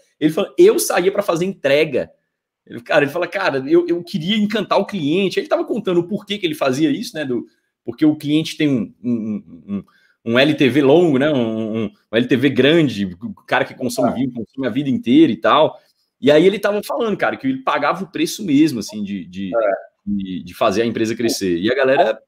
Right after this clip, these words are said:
Speaker 2: Eu, eu não sei se você recebe essa pergunta também, eu recebo essa pergunta demais.
Speaker 1: Manda aí.
Speaker 2: E qual era a sua rotina quando você começou?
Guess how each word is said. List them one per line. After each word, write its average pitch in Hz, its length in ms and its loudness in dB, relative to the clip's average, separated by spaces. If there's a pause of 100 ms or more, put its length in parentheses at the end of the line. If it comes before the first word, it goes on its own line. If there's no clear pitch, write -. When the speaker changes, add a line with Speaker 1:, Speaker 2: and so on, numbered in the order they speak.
(300)
Speaker 2:
Eu, 180 80 0
eu 180 180 -2
não 196 60 -2
sei 220 180 -4
se - 60 -10
você 214 220 0
recebe 196 480 4
essa 175 180 -4
pergunta 147 560 -2
também, 131 380 -4
eu 151 100 4
recebo 143 320 -6
essa - 160 -8
pergunta 143 420 -4
demais. 139 960 -2 (160)
Speaker 1:
Manda 95 240 -2
aí. 87 300 -2 (220)
Speaker 2:
E - 260 -10 (680)
qual 180 340 6
era 208 420 6
a 175 60 4
sua 190 340 -4
rotina 170 680 -6
quando 175 260 -6
você 165 300 -6
começou? 156 720 -8